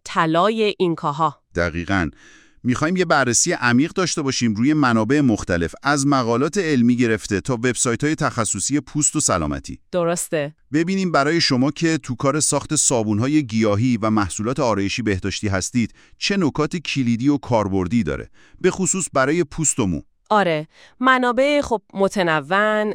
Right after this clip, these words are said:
Speaker 1: سعی کردیم همه رو کنار هم بذاریم تا به یه درک جامع برسیم برای شما.
Speaker 2: عالیه. خب پس بیایید صاف بریم سر اصل مطلب. بخشی که احتمالاً برای شما از همه جذابتره.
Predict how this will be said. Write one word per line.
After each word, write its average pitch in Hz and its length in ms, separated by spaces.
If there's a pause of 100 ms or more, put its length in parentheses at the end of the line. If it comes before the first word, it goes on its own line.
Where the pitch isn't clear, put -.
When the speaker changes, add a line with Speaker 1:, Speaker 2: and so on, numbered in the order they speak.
Speaker 1:
سعی 208 240
کردیم 208 420
همه 160 300
رو 220 100
کنار 196 320
هم 185 340
بذاریم 175 480
تا 165 220
به 143 140
یه 156 200
درک 190 540
جامع 151 420
برسیم 135 540
برای 131 260
شما. 123 360 (180)
Speaker 2:
عالیه. 95 420 (360)
خب - 280
پس 135 240
بیایید 190 220
صاف 170 280
بریم 170 180
سر 147 220
اصل 120 340
مطلب. 76 380 (360)
بخشی 175 440
که 180 140
احتمالاً 135 460
برای 143 260
شما 135 300
از 135 140
همه 117 200
جذابتره. 92 640